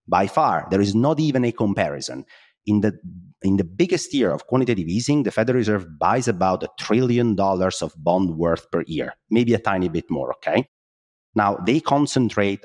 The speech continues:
on maturity, average maturities, which are around seven years. So remember the numbers, about one trillion dollar a year, seven-year target maturity.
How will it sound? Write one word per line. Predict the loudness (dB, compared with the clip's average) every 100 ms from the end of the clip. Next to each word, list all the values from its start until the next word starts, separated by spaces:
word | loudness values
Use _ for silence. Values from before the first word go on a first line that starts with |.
| 0
on | 2 2 0 -4 _ -8
maturity, | -4 0 0 0 0
average | -2 0 -2 0
maturities, | -4 -2 -4 -2 -6
which | -4 0
are | 2
around | 2 2 0
seven | -2 -2 0 -2
years. | -4 -8 -10 -10 -14 _ _
So | -2
remember | 0 2 2 2
the | 2
numbers, | 0 0 -4 -6
about | 0 0 0
one | 0 2 2
trillion | 2 2 2
dollar | 2 0 0
a | -2
year, | -2 -2 -2 -6 _ _
seven-year | -10 -2 2 2 2 0 0
target | -2 -2 -2 -6
maturity. | -6 -6 -8 -12 -18